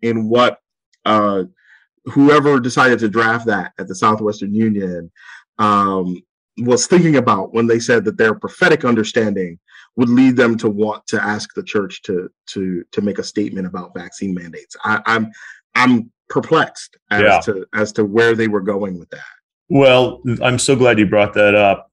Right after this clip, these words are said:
Speaker 2: because I know you spent, uh, some time in Texas doing
Speaker 1: I
Speaker 2: your
Speaker 1: did.
Speaker 2: doctorate there at Baylor in, in fact, church state studies. And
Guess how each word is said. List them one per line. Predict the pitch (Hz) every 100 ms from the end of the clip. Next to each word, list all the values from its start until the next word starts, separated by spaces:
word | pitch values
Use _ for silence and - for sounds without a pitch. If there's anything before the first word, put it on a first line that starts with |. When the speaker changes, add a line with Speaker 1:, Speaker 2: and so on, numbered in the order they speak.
| _
Speaker 2:
because | 104 - 107 95 95 92 -
I | 104
know | 107
you | 107 104
spent, | - - 104 104 _ _ _
uh, | 98 95
some | 95 110
time | 107 131 143
in | 110
Texas | 107 104 98 - 123 - - _ _ -
doing | 104 101
Speaker 1:
I | 104
Speaker 2:
your |
Speaker 1:
did. | - 190
Speaker 2:
doctorate | 104 - 107 107 101
there | 101 101
at | 98 -
Baylor | 101 98 101 107 110 113 117
in, | 104 101 107 123 151 143 - -
in | 104
fact, | - 107 107 - - _ -
church | - 120 123
state | - 117 110 107
studies. | - 113 107 113 135 165
And | - 101 104 104 104 101